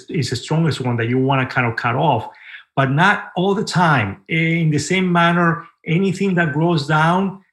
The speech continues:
you know, not necessarily that, that is, that could have some value into your design.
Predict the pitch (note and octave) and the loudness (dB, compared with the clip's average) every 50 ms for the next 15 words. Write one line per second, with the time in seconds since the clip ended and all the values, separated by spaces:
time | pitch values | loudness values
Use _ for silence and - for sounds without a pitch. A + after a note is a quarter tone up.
0 | _ _ - G3+ A#3+ B3 B3+ B3+ - F#3 F3+ A#3+ C#4 C#4 C#4+ C4+ - - G3+ - | _ _ -6 -4 -2 -2 -2 0 0 0 0 0 0 0 -2 -2 -2 -2 -4 -4
1 | - - B3 B3+ B3 A#3+ G#3+ E3+ D#3+ D3 F3 F#3+ G3 F#3 - - D#3+ - F#3+ F3+ | -4 -2 -2 0 0 0 0 0 0 0 2 2 2 0 -2 -4 -4 -2 0 0
2 | F#3 F#3 F#3+ F3+ D3 - - - C#3 C3+ E3 F#3 G#3+ G#3+ - - - A3 F#3+ B2+ | 2 0 0 -2 -4 -6 -6 -6 -4 -2 0 0 0 -2 -4 -6 -6 -6 -4 -2
3 | - F#3+ F#3 F3 - - F#3+ F#3 E3+ D#3+ D#3+ E3 E3 E3 E3 D3+ C#3+ C#3+ D#3 D#3+ | 0 0 0 0 -2 -2 -2 0 0 0 0 2 2 2 2 2 0 0 0 0
4 | C#3+ C#3 A#2+ - C3+ B2+ C3 C3 A2+ A#2+ A#2 - - C#3 C3+ A#2 F#2+ E2 | -2 -2 -2 -2 -2 -2 0 -2 -2 -4 -4 -2 0 0 0 0 -2 -4